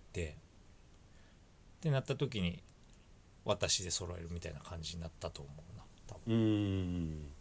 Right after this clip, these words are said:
Speaker 1: 全体で一個の作品っていう感じやから。
Speaker 2: はいはいはいはい。
Speaker 1: うん。
Speaker 2: なんか、「俺！」っていう感じではないもんな。なんかその、あんまり。
Speaker 1: そうね。
Speaker 2: うん。
Speaker 1: な-
Speaker 2: 「俺、俺、俺！」みたいな感じの、なんか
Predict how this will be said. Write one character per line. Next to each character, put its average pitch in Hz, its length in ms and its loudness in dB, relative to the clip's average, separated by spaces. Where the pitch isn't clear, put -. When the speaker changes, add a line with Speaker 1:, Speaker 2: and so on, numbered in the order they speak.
Speaker 1:
全 170 220 6
体 160 260 4
で 143 120 2
一 123 180 6
個 101 140 0
の 90 100 -2
作 - 320 -4
品 85 140 -6
っ - 20 -6
て - 80 -10
い - 40 -10
う - 20 -16
感 82 160 -6
じ 78 80 -10
や 85 40 -10
か 85 100 -14
ら。 82 80 -10
Speaker 2:
は 87 60 -10
い - 40 -14
は 85 40 4
い 76 40 4
は - 20 0
い - 0 -
は - 60 -2
い。 - 40 -14
Speaker 1:
う - 20 -4
ん。 - 20 2
Speaker 2:
な - 80 2
ん - 20 2
か、 - 140 2
「俺！」 226 180 12
っ - 20 -2
て 123 160 -2
い 104 160 6
う 95 60 2
感 107 260 8
じ 107 140 6
で 110 80 10
は 90 60 8
な 78 140 4
い 90 40 6
も 95 160 0
ん - 100 -12
な。 71 60 -10
な - 100 -14
ん - 40 -16
か - 180 -10
そ 82 100 -10
の、 80 60 -8
あ 82 40 -8
ん - 20 -10
ま 82 80 -10
り。 82 80 2
Speaker 1:
そ 95 580 6
う 87 60 0
ね。 98 340 4
Speaker 2:
う 120 40 -4
ん。 107 80 -2
Speaker 1:
な- 104 140 4
Speaker 2:
「俺、 - 80 6
俺、 - 140 10
俺！」 - 180 6
み 98 80 0
た 78 60 0
い - 100 -6
な 78 60 -12
感 82 260 -2
じ 78 80 -4
の、 78 100 -2
な 76 120 -4
ん - 20 -6
か 73 100 -10